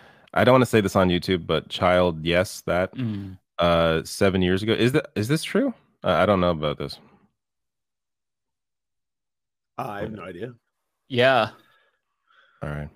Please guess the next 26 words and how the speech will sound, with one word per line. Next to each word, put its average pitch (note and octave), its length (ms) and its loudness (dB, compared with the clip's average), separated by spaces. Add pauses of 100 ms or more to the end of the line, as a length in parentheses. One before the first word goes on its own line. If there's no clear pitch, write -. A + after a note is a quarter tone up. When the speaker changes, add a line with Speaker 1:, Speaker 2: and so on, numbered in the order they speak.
(240)
Speaker 3:
Uh, - 40 -2
Speaker 2:
I C#3 120 6
Speaker 3:
if C3+ 60 0
Speaker 2:
would A#2+ 100 2
Speaker 3:
that's D3 180 4
Speaker 2:
not - 80 -6
Speaker 3:
true, C#3 120 2
Speaker 2:
know. A2+ 120 -2
Speaker 3:
then G2+ 220 -12
that's, C3+ 340 0
then B2+ 240 -4
that's G#2+ 220 -6
bad. B1 220 -14 (220)
Speaker 1:
If G3 140 2
that's C#4+ 300 4
true, E3 400 6
then B2 120 4
I B2+ 120 6
don't, D#3+ 260 4 (240)
then A#2+ 220 2
why C3 220 6
was D3 180 0
there B2+ 100 0
so - 160 -2
much, C3 320 0
like, G2 240 2